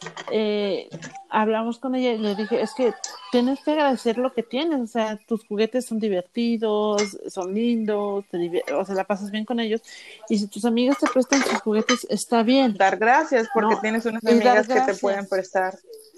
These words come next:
Speaker 1: Exacto, y dar gracias por tus juguetes y no
Speaker 2: Ujú.
Speaker 1: anhelar los juguetes de ella, que sería otro tema, ¿no? Que
Speaker 2: Sí.
Speaker 1: podríamos hablar acerca de,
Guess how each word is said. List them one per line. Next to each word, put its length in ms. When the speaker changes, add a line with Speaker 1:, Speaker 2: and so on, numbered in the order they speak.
Speaker 1:
Exacto, 540
y 100
dar 200
gracias 400
por 160
tus 240
juguetes 500
y 140
no 180
Speaker 2:
Ujú. 80
Speaker 1:
anhelar 460
los 160
juguetes 520
de 320
ella, 280
que 160
sería 240
otro 200
tema, 340
¿no? 220
Que 100
Speaker 2:
Sí. 100
Speaker 1:
podríamos 480
hablar 240
acerca 400
de, 200